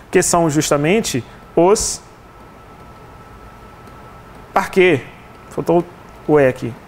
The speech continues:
que serão os membros chamados de promotores ou procuradores. Esse princípio fun-, da independência funcional,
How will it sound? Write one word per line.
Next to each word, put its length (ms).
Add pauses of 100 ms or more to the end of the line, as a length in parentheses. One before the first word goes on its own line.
(960)
que 120
serão 500
os 280 (320)
membros 800 (600)
chamados 580
de 80
promotores 680
ou 100
procuradores. 920 (1120)
Esse 280
princípio 720 (260)
fun-, 300
da 320
independência 420
funcional, 600